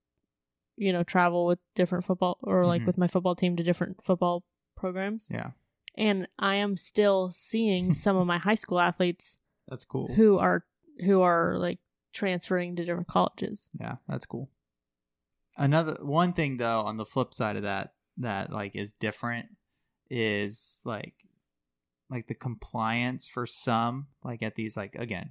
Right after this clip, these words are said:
Speaker 2: quote unquote, like, lower athletic levels, it has to be a little more, like, they have to be a little more motivated, I've noticed, like, to come in or want to get better. Um, whereas, like, at, like, the higher levels, I just remember there were some, sometimes, like, hey, if a kid wasn't coming in, most of the time I just told the coach.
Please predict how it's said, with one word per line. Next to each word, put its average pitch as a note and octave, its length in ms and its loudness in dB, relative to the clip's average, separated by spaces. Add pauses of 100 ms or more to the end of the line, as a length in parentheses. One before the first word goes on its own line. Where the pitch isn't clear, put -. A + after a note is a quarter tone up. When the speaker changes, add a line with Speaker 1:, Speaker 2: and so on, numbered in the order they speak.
Speaker 2:
quote G#2 180 -6
unquote, G2 260 -10
like, G#2+ 180 -12
lower G2+ 440 -4
athletic G#2 440 -4
levels, G2 360 -4 (340)
it A#2 220 -4
has C3+ 260 2
to C#3+ 60 -8
be C#3+ 80 2
a A#2 80 2
little B2 280 2
more, A#2 440 -2
like, G#2+ 280 -8 (720)
they B2 120 2
have A#2+ 160 0
to - 40 -20
be C3+ 100 -2
a B2+ 60 -2
little C#3+ 180 2
more C#3+ 180 -2
motivated, C#3+ 540 -2
I've C#3 160 -4
noticed, D3 580 -8 (120)
like, C3 160 -8
to C3+ 80 -4
come C3+ 220 -4
in C3 220 -4
or A#2 60 -8
want A#2 240 -8
to - 60 -10
get A#2+ 180 -2
better. A#2 380 -6 (640)
Um, A2 340 -2
whereas, G#2 340 0
like, G#2+ 320 -4 (880)
at, C3 160 -4
like, A2+ 180 -6
the G2 80 -4
higher D3 400 0
levels, G#2 400 0
I G#2+ 120 2
just A#2 200 -6
remember G#2+ 500 -4
there G#2+ 120 -6
were G#2 100 -6
some, A#2+ 520 0
sometimes, B2 640 -2
like, G#2 140 -6
hey, A#2 80 0
if G#2 100 -4
a - 40 -20
kid B2+ 120 2
wasn't A2+ 240 0
coming A#2 220 0
in, A#2 80 0
most A2+ 220 2
of A2+ 60 0
the G#2+ 60 -8
time G#2+ 40 -8
I - 20 -12
just G#2 220 -6
told A2 180 -2
the A2 60 -10
coach. A2 540 -4